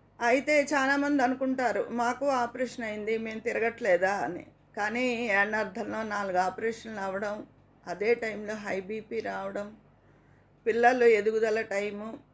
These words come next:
మీరే ఊహించుకోండి ఎలా ఉంటుందో సిచ్యుయేషను. నేను ప్రత్యేకించి చెప్పక్కర్లేదు. పైగా నాకు చాలా విల్ పవర్ ఎక్కువ. నాకు బాలేదు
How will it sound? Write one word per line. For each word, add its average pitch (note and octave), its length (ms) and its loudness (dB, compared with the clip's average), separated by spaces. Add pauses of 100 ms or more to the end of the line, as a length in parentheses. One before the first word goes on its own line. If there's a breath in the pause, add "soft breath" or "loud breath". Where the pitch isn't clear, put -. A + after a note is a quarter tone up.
(120)
మీరే G#3 240 -2
ఊహించుకోండి B3+ 760 2
ఎలా A3 240 0
ఉంటుందో A3+ 580 -6
సిచ్యుయేషను. G#3 760 -8 (200)
నేను F#3+ 220 -10
ప్రత్యేకించి G3+ 680 -10
చెప్పక్కర్లేదు. - 720 -12 (640 soft breath)
పైగా A3 220 -2
నాకు A#3 300 -2
చాలా G#3 220 0
విల్ G#3+ 260 -4 (100)
పవర్ A3+ 200 0
ఎక్కువ. G#3+ 480 -4 (540 soft breath)
నాకు G#3+ 420 -4
బాలేదు G#3 920 2